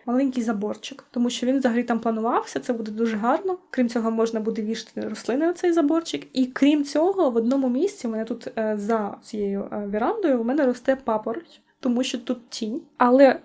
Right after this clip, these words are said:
одна папороть стирчить за сходами, коли виростає, і її починає обжигати сонце, і вона постійно така трошки спалена. Зараз ми там поставили ванну, зараз там зростає гліцинія, можливо, м,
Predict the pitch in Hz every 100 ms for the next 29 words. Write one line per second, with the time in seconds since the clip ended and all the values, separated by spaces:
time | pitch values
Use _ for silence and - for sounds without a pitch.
0 | _ 247 226 226 202 202 311 - 220 202
1 | - - - - - 233 - 294 285 -
2 | - - - - 220 226 247 - - -
3 | - 208 202 214 233 226 220 220 220 -
4 | 220 233 - - - - 233 262 330 254
5 | - 233 262 - 226 208 196 226 233 233
6 | 214 208 202 - 226 214 220 247 208 -
7 | 254 226 226 226 - 240 - - - -
8 | 220 233 233 262 _ - - - - 269
9 | 247 233 247 226 226 - 226 208 202 208
10 | 247 415 440 415 339 330 285 240 233 226
11 | 220 220 226 226 226 208 202 208 - 359
12 | 440 330 262 247 240 285 254 226 226 240
13 | 226